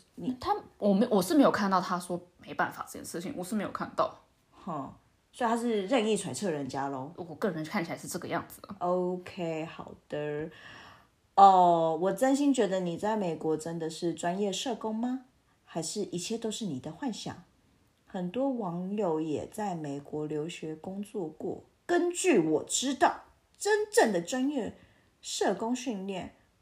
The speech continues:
Speaker 1: 不会有你这样的心理状态，因为你身心已经生病，你又不是医生，你讲的什么东西啊？”
Speaker 2: <laughs>
Speaker 1: Who are you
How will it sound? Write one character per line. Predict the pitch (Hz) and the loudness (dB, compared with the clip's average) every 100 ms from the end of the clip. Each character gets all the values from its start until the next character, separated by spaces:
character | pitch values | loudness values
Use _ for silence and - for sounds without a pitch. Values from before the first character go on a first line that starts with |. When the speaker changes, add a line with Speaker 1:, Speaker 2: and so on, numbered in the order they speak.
| - | -8
Speaker 1:
不 | 254 277 | -6 -6
会 | - - 392 285 214 180 | -8 -2 2 4 2 0
有 | 185 180 202 | 0 0 0
你 | 269 233 165 | 0 -2 -2
这 | 160 - 240 214 | -8 -4 -2 -2
样 | 247 190 180 | -2 -2 -4
的 | 160 | -4
心 | 165 - 190 190 | -4 -6 -8 -6
理 | 160 - | -8 -8
状 | - 175 151 | -10 -10 -10
态， | 180 175 | -10 -12
因 | 208 240 | -6 -4
为 | 254 | -4
你 | 139 | -4
身 | - 165 | -8 -12
心 | 170 135 | -12 -12
已 | |
经 | - 143 | -12 -12
生 | - 143 | -10 -8
病， | 139 139 | -8 -6
你 | |
又 | 147 240 | -6 -6
不 | - | -8
是 | 143 - - | -14 -16 -16
医 | - 139 | -14 -12
生， | 143 - - | -2 -2 2
你 | 320 | 2
讲 | 370 453 | 2 -2
的 | |
什 | 349 - | -4 -4
么 | - | 10
东 | 494 370 403 - | 10 12 4 4
西 | - 320 285 | 6 6 4
啊？” | 185 311 | 4 4
Speaker 2:
<laughs> | 659 | 4
Speaker 1:
Who | 175 180 196 | 4 2 8
are | 208 226 233 247 247 262 262 262 254 | 12 12 12 12 12 12 12 10 6
you | 247 240 240 240 240 240 | 2 4 4 6 6 4